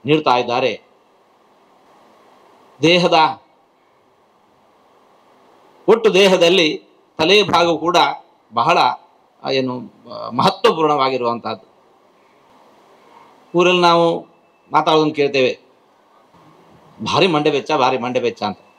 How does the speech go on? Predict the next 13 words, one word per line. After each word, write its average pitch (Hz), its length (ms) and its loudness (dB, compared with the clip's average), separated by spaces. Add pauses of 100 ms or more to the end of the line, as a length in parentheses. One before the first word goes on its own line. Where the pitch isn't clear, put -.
(600)
ತಲೆ 220 180 4
ಬಿಸಿ 175 360 -4 (320)
ಎಲ್ರಿಗೂ 233 300 0
ಕೂಡ 196 140 2 (640)
ಮೊದಲು 214 240 2
ಕಾಣೋದು 196 240 -2
ತಲೆ 220 180 4
ಬಿಸಿ. 127 340 -6 (1080)
ಆ 143 100 2
ತಲೆ 202 300 2
ಬಿಸಿ 233 260 -2
ಏರಿದು 247 240 4
ಅಂತಂದ್ರೆ 202 680 0